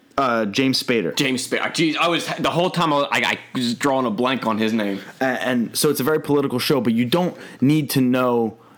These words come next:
Speaker 1: everything that they're saying. Like, there are lines in there that I'm like, "Oh, what the
Speaker 2: Oh, it, it
Speaker 1: hell?"
Speaker 2: would go over my, right over my head.
Speaker 1: But you don't, but it's stuff you don't necessarily need. All,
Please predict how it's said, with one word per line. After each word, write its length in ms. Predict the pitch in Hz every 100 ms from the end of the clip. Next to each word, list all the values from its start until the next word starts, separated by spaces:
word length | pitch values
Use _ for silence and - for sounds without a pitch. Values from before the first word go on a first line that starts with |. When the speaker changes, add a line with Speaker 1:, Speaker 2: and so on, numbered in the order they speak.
| _ _ -
Speaker 1:
everything 480 | 165 151 135 135 113
that 100 | 101
they're 100 | 104
saying. 320 | - 95 85
Like, 140 | 95
there 160 | 147 185
are 60 |
lines 360 | 170 139 139 127
in 100 | 107
there 160 | 98 95
that 80 |
I'm 60 | 101
like, 180 | 98 -
"Oh, 120 | 85 85
what 380 | 85 101 117
the 100 | -
Speaker 2:
Oh, 120 | 123 123
it, 120 | 139
it 60 |
Speaker 1:
hell?" 100 | 160
Speaker 2:
would 160 | 170 139
go 160 | 143 139
over 160 | 120
my, 120 | 117 110
right 240 | 123 127
over 180 | 117 101
my 140 | 95
head. 100 | 98
Speaker 1:
But 100 | 120
you 180 | 127 127
don't, 300 | 131 139 127
but 160 | 127 117
it's 160 | 123
stuff 320 | - 143 139
you 80 | 123
don't 220 | 117 117
necessarily 480 | 113 104 123 110 101
need. 340 | 98 110 110 - -
All, 300 | 113 120 -